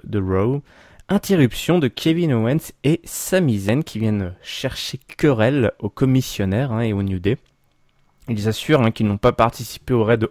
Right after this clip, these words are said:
honteux, car eux, ce sont des hommes intègres, et qu'ils riront bien quand Raw leur bottera l'arrière-train. Shane est vexé, en transpiration, et il book un match Kofi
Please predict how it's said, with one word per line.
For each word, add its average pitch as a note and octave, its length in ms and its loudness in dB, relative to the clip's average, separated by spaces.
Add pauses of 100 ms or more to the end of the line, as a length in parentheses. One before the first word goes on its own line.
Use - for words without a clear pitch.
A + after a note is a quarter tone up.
(100)
honteux, D3+ 380 0 (640)
car A2+ 260 -2
eux, E3 80 8
ce C3+ 160 -4
sont - 140 -6
des A2+ 180 -4
hommes A#2+ 240 0 (160)
intègres, A2+ 720 2 (680)
et C#3 60 4
qu'ils D3+ 240 0
riront D3+ 360 2
bien C3 260 2
quand B2+ 280 2
Raw B2+ 540 2
leur G2+ 180 0
bottera A#2 500 -2
l'arrière-train. G#2+ 800 -2 (160)
Shane C3 400 -4 (200)
est E3 100 2
vexé, C3 560 -2 (440)
en F#3+ 80 2
transpiration, A#2 1040 -4 (160)
et A2+ 140 -4 (100)
il G2 140 -12
book B2+ 340 0 (140)
un G#2 100 -2
match G#2 460 -8 (240)
Kofi C3 500 2